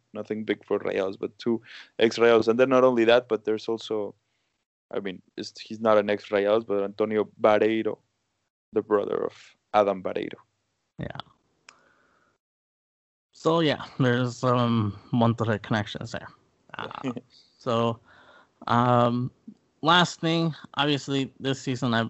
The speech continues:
Speaker 2: haven't been able to watch any Rayados games, but today, as we're recording this on a Monday night, they defeated América,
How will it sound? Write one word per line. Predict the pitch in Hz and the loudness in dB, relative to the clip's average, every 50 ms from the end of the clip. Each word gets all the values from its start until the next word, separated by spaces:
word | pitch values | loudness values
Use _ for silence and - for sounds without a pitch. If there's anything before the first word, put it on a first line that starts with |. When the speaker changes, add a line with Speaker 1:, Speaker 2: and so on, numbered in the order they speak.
| - | -4
Speaker 2:
haven't | - 113 117 117 127 131 107 - - - | -6 -4 -2 0 0 -2 -2 -4 -6 -4
been | 123 117 113 | -2 0 2
able | 117 113 117 113 | 2 0 0 -2
to | 110 | -2
watch | 107 107 107 107 107 - - - - - - - - - _ _ _ _ _ _ _ _ _ _ _ _ - | 0 2 2 0 0 -2 -8 -12 -12 -12 -14 -16 -20 -20 _ _ _ _ _ _ _ _ _ _ _ _ -8
any | 113 123 127 123 113 110 107 107 110 113 113 - - | -4 -2 0 2 2 0 0 -2 -4 -6 -8 -6 -2
Rayados | 135 123 120 110 113 110 113 110 110 107 - | 0 2 4 4 4 4 2 2 0 -2 -2
games, | 127 123 127 127 131 127 - | -2 0 0 0 -2 -2 -4
but | - 113 110 - _ _ - | -6 -8 -8 -8 _ _ -8
today, | - 117 113 110 110 113 117 120 | -4 -2 0 0 0 0 -2 -2
as | 123 117 107 107 | -2 -2 -2 -2
we're | 110 113 107 | -2 -2 -2
recording | 110 107 - - 147 147 143 139 | -4 -2 0 2 2 4 4 4
this | 135 131 - 143 | 2 0 0 0
on | 131 135 | 2 4
a | |
Monday | 143 151 160 160 156 156 | 4 4 4 6 6 6
night, | 175 196 214 - - _ _ _ - - - - - - - _ - | 6 6 4 4 0 _ _ _ -20 -20 -20 -18 -18 -20 -18 _ -4
they | - 120 117 117 117 | 0 2 2 2 2
defeated | 113 120 110 - - 151 147 139 135 131 127 123 - - | 2 0 -2 -2 2 2 4 6 6 4 4 2 0 -2
América, | 117 123 127 127 127 131 127 127 - - 131 127 127 123 123 117 113 113 113 117 - | -2 0 0 0 0 -2 -4 -4 -2 0 2 2 4 4 2 2 2 0 0 -2 -4